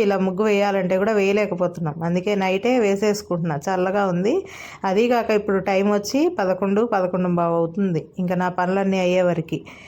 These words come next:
ఎందుకంటే పిల్లలు హాలిడేసే కదా, కూర్చొని టీవీలు అవి చూస్తూ ఉన్నారు. అందుకనే అండి లేట్ అయిపోతుంది పడుకునేటప్పటికి. ఇంకా అంత లేటుగా పడుకొని మళ్ళీ ఎర్లీ మార్నింగ్ లేచి ఇలాంటి పనులన్నీ పెట్టుకోవాలంటే ఈ పనికే ఒక అరగంట అయితే సరిపోతుంది.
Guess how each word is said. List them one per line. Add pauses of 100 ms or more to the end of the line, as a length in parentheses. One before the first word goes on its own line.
(340)
ఎందుకంటే
పిల్లలు
హాలిడేసే
కదా,
కూర్చొని
టీవీలు
అవి (100)
చూస్తూ
ఉన్నారు. (1300)
అందుకనే
అండి
లేట్
అయిపోతుంది
పడుకునేటప్పటికి. (520)
ఇంకా
అంత
లేటుగా
పడుకొని
మళ్ళీ
ఎర్లీ
మార్నింగ్
లేచి
ఇలాంటి
పనులన్నీ
పెట్టుకోవాలంటే
ఈ
పనికే
ఒక
అరగంట
అయితే
సరిపోతుంది.